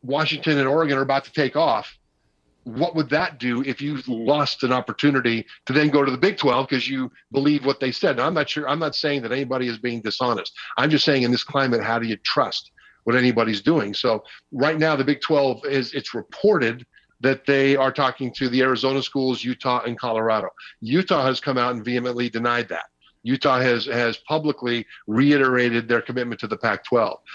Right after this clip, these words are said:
But if you, if you move away from the individual schools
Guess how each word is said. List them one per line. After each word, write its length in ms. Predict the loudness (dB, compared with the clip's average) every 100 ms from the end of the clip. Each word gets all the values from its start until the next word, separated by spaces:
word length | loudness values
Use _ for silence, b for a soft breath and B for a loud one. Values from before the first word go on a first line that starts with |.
| B -4
But 320 | 0 0 2
if 140 | 0 4
you, 140 | 2
if 240 | 2 0
you 60 | 2
move 240 | 4 4
away 420 | 2 2 2 2 2
from 160 | 0
the 80 | -2
individual 420 | -2 -2 -4 -6
schools 560 | -6 0 0 0 -4